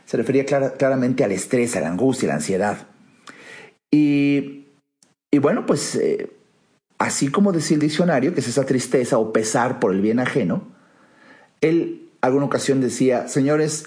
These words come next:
el envidioso no tan solo quiere lo que tú tienes,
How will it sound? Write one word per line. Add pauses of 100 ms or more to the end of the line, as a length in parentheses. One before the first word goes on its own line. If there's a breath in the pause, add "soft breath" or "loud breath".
el
envidioso (600 loud breath)
no
tan
solo
quiere
lo
que
tú
tienes,